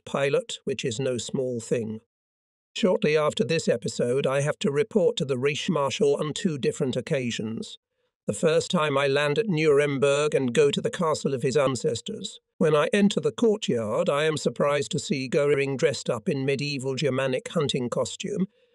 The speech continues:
and, in the company of the attending physician, shooting a bow at a brightly colored target.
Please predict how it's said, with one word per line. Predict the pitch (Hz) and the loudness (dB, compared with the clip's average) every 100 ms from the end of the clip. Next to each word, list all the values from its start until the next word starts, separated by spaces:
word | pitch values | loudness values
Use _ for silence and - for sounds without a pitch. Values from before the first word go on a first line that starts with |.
| _ _ | _ _
and, | 156 160 180 160 | -2 0 0 -2
in | 135 | -2
the | 131 | 0
company | 175 139 156 135 | 0 0 -2 0
of | 127 | 0
the | 139 | 0
attending | 135 - 151 139 131 117 | 0 2 0 0 -2 -2
physician, | 143 123 147 - 143 151 _ _ | -4 -2 0 0 -2 -6 _ _
shooting | - 175 147 147 135 | -4 -2 0 0 0
a | |
bow | 123 143 143 147 160 | 0 2 4 2 2
at | 147 | -2
a | 117 | -2
brightly | 113 135 147 - 143 | 0 0 -2 -4 -8
colored | - 147 127 113 | -4 -2 -2 -2
target. | - 135 110 107 107 - | -4 -6 -6 -8 -12 -14